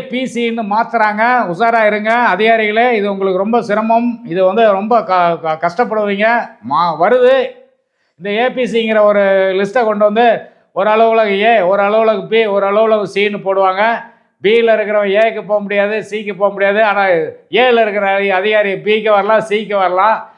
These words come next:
இதெல்லாம் இப்படியெல்லாம் அவங்க பண்ணுவாங்க. வேணும்னே உங்களை வந்து அலகழிப்பாங்க, உங்களை சிக்கல்ல விடுவாங்க. இந்த அரசு இதுக்கு கரெக்டா இருக்குது. உங்க சங்கத்துல சொல்லி இதுக்கு தயாரா ஒரு வேலையை பாருங்கன்னோம். நாம சொல்றது என்னன்னு கேட்டீங்கன்னா, அது யாருமே எடுத்துக்கிறதே கிடையாது. இந்த அரசு ஆர் டி ஓ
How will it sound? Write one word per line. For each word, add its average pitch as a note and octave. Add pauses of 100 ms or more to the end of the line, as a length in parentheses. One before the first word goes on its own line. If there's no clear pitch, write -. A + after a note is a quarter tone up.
(200)
இதெல்லாம் G#3+
இப்படியெல்லாம் G#3
அவங்க G3+
பண்ணுவாங்க. G3 (220)
வேணும்னே A3
உங்களை G3+
வந்து G3
அலகழிப்பாங்க, G3 (180)
உங்களை F#3
சிக்கல்ல G#3+
விடுவாங்க. G3 (160)
இந்த F#3+
அரசு G#3
இதுக்கு F#3 (100)
கரெக்டா F3+
இருக்குது. F#3+ (500)
உங்க F#3+ (100)
சங்கத்துல A#3
சொல்லி G3+
இதுக்கு F3+
தயாரா G#3 (120)
ஒரு F3
வேலையை A#3+
பாருங்கன்னோம். F#3 (720)
நாம A3
சொல்றது B3+
என்னன்னு A#3+
கேட்டீங்கன்னா, G#3+
அது D#3+ (160)
யாருமே C4+
எடுத்துக்கிறதே A#3
கிடையாது. F3+ (100)
இந்த C#3 (120)
அரசு F#3 (200)
ஆர் F#3
டி G3+
ஓ -